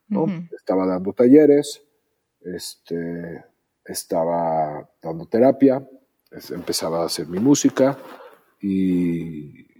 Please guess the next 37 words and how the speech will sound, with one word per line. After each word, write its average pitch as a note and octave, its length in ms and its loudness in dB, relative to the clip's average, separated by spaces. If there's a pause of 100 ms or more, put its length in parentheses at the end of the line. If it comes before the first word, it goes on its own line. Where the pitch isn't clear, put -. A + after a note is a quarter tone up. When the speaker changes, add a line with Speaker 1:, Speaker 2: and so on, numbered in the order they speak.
Speaker 1:
y F3 40 -6
bueno, G2+ 360 0
tengo G2+ 300 0
la, F2+ 340 0 (140)
la D#2 180 -2
parte F2+ 320 -2
empresarial, F2+ 760 -4 (280)
¿no? - 240 -20 (200)
Desde, D2 560 -12
desde D2 240 -12
siempre G#2+ 340 -2
también F2 360 -12
dirijo D#2+ 340 -10
una D#2+ 100 -12
empresa D#2+ 560 -10 (240)
desde - 100 -20
Speaker 2:
Claro. F#3 160 -6
Speaker 1:
hace E3+ 140 -12
muchos - 360 -8
años. A#2 360 -4 (440)
Entonces, C#3 360 4
como C3+ 280 4
que C3 100 6
desde B2+ 300 6
ahí D#3 560 6
me B2+ 200 0
empe-, A#2+ 240 0
se - 140 -4
empezaron C#3 460 0
a - 20 0
mezclar G#2+ 440 0
las F2+ 140 -4
cosas, - 420 -12 (440)
¿no? A#2+ 200 -10
Speaker 2:
Ujú. - 80 -14 (120)
Speaker 1:
Música, C3 920 2
empresas, A#2+ 920 -2